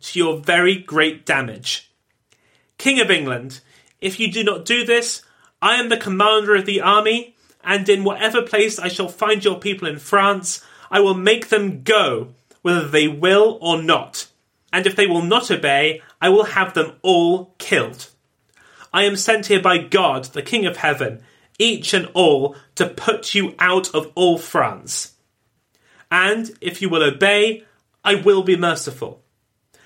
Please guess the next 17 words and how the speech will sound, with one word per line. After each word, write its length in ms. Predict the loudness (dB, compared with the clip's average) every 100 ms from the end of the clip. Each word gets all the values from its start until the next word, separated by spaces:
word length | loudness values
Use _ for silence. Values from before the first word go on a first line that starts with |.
| _
And 180 | -6 -4
stand 360 | 0 2 2 0
not 220 | -2 0
by 140 | 0
your 240 | 2 2 2
opinion, 580 | 0 -4 -2 -8 -10 -20 _ _ _ -20
for 180 | -2 0
you 240 | 2 2
will 220 | 4 2 2
never 360 | 2 2 2
hold 360 | 2 2 2 0
the 80 | -4
kingdom 360 | -4 -4 -2
of 120 | -4
France 540 | -2 0 2 0 -8 -14 _ _ _
through 380 | -4 0 0 2
God, 420 | 2 4 0 -4